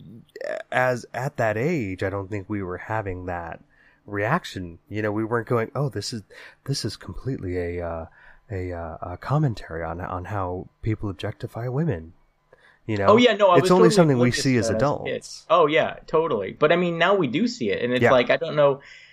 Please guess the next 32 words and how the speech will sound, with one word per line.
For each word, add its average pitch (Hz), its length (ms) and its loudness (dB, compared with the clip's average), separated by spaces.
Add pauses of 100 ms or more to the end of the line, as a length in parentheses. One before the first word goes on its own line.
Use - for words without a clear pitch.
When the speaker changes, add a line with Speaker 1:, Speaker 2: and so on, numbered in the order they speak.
(140)
Speaker 2:
like, 120 420 2 (240)
it's 147 160 -2
like, 156 160 4
I 143 80 4
don't 180 160 2
even 147 180 -2
know 135 100 4
if 139 80 -2
it's 113 120 -4
politically 123 460 -2
correct 113 420 2
to 117 80 2
watch, 98 600 -2
like, 101 240 0
Small 107 320 4
Wonder 107 340 4
or 104 80 2
Mannequin 104 400 -2
anymore. 80 500 -10
I - 40 -4
mean, 127 140 6
I 120 40 2
hope 135 200 2
it 101 80 0
is, 101 200 -2
'cause 120 160 -2
I 160 100 4
love - 180 2
to 113 80 -2
watch 87 220 -6
that - 100 -8
s-, - 200 -20